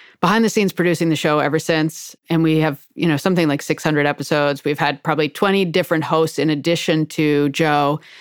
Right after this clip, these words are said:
who's the founder and C E O. Just growing that network has been really fun. This year, during the pandemic,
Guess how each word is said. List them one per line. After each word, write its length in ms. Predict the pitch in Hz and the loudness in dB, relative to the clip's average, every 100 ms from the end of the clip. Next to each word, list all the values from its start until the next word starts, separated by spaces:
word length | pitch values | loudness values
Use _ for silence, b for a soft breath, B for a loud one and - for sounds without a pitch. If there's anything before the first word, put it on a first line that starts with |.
| B B B | B B B
who's 200 | 165 147 | -2 -2
the 80 | 151 | -2
founder 260 | 156 151 | 0 2
and 100 | 151 | 0
C 280 | - 156 147 | 0 -2 0
E 60 | 170 | 2
O. 300 | 165 165 160 b b b b _ | 2 0 -4 b b b b _
Just 380 | - 196 - - - _ | 0 0 0 -6 -8 _
growing 560 | - 190 185 185 180 151 | 0 2 2 2 0 0
that 380 | 160 156 156 - _ - | 0 0 0 -4 _ -2
network 540 | 170 170 165 160 156 | 0 0 0 -2 -2
has 180 | 160 151 | -4 -2
been 140 | 160 | -2
really 200 | 151 151 | 0 0
fun. 380 | 147 147 139 147 - _ _ | 0 -2 0 -2 -6 _ _
This 420 | 185 190 220 - | 0 2 0 0
year, 320 | 196 180 175 | 0 2 2
during 640 | 185 160 170 165 165 165 147 | 0 0 2 2 2 0 0
the 380 | 160 160 156 151 | 0 2 2 0
pandemic, 720 | - 156 151 160 147 147 - | 0 0 2 2 2 -2 -6